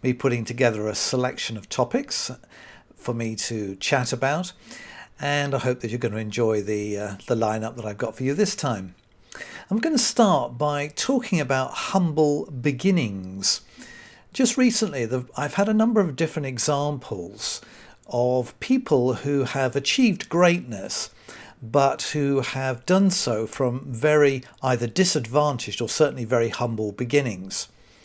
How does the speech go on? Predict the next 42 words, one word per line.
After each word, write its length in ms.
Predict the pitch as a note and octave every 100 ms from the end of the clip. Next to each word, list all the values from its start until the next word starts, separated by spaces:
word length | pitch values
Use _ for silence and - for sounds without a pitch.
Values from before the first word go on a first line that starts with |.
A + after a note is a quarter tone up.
| - - - - - - -
At 140 | C3+
the 60 | E3+
moment, 300 | G#3+ A3+ D#3+
I'm 200 | D3+ C#3+
reading 460 | D3 B2+ C3 B2+
Barack 340 | C3+ C3+ A#2+ -
Obama's 460 | A2+ D3+ D3+ B2 -
latest 540 | A#2+ A2 - G2+ -
book, 180 | G#2 F#2+
A 60 | A#2+
Promised 420 | - A#2 A2+ -
Land, 480 | C#3+ C3+ G#2 G2 - - - - - _ _ -
and 640 | C3 B2+ C3 B2+ B2 - - - _ -
that 540 | C3 F#3+ F3 - - -
is 340 | B2 A2 - -
a, 180 | B2+ - -
a 60 | -
classic 500 | - - G#3 - B2
example 560 | A2 - A2+ G2+ F#2+ B2+
of 80 | A2+
somebody 480 | - C#3 A#2+ A#2 A2+
who, 320 | B2+ C3+ A#2+ - - - -
in 100 | C3
the 80 |
face 260 | B2 F#3 C3+
of 60 | C#3
all 240 | G3+ C#3
adversity, 760 | G2 A#2+ A2 - G#2 A#2 B2 -
ended 260 | B2+ A#2+ A#2
up 220 | A#2+ B2
being, 420 | A2+ A2 G#2+ -
well, 140 | E3
basically 600 | G2+ C3+ C3 - B2 A#2+
the 60 | G#2+
most 300 | G#2+ G#2+ -
important 800 | A2+ G#2 - C3+ A2+ A#2 G#2+ G#2
and 160 | G#2
powerful 420 | A#2 A#2 G#2 - A2+
man 240 | G#2+ G#2
on 80 | G#2
the 80 | A#2
planet. 640 | - - F#3+ G#2 -